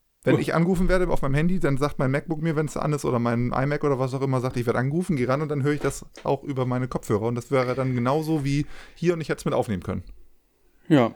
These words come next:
Speaker 2: ja, also da muss man irgendwie sich noch überlegen, wie man das steckt. So. Ei-, also eigentlich müsstest du ja irgendwie dein Handy mit in dieses Mischpult stecken, weil das nimmt ja alles irgendwie
Speaker 1: Ah ja,
Speaker 2: ein
Speaker 1: genau,
Speaker 2: auf
Speaker 1: als Input,
Speaker 2: und
Speaker 1: ne? Aber dann
Speaker 2: um.
Speaker 1: hätte ich das vielleicht gar nicht mehr gehört.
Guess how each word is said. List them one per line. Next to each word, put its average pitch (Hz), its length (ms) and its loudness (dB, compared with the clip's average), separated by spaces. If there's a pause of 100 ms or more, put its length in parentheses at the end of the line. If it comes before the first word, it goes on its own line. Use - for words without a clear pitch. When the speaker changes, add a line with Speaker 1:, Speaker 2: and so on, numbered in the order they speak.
(120)
Speaker 2:
ja, 135 220 2
also 127 220 -4
da 123 160 4
muss 185 220 6
man 202 100 -2
irgendwie 196 200 -2
sich 190 100 -2
noch 180 140 2
überlegen, 165 360 2
wie 123 80 0
man 120 180 2
das 131 140 -4
steckt. - 380 -6
So. 101 160 -8
Ei-, - 340 -4
also 135 160 0
eigentlich 202 380 0
müsstest 196 400 -2
du 190 60 0
ja 180 160 4
irgendwie 170 420 -2
dein 202 720 0
Handy 208 720 0
mit 190 300 -4
in 175 180 -4
dieses 160 300 -4
Mischpult 123 500 -2
stecken, 107 480 -6
weil 120 140 0
das 151 260 -2
nimmt 185 320 -2
ja - 120 2
alles 175 340 -2
irgendwie 143 340 -2
Speaker 1:
Ah 160 100 2
ja, 185 140 4
Speaker 2:
ein 123 60 0
Speaker 1:
genau, - 180 2
Speaker 2:
auf 139 60 4
Speaker 1:
als - 120 0
Input, 104 320 0
Speaker 2:
und - 80 -4
Speaker 1:
ne? 147 140 -2
Aber 143 180 4
dann 160 160 2
Speaker 2:
um. 143 60 -2
Speaker 1:
hätte 165 140 0
ich 131 80 -8
das 180 120 -4
vielleicht 175 240 0
gar 165 100 -2
nicht 165 120 -4
mehr 139 100 0
gehört. 139 560 -4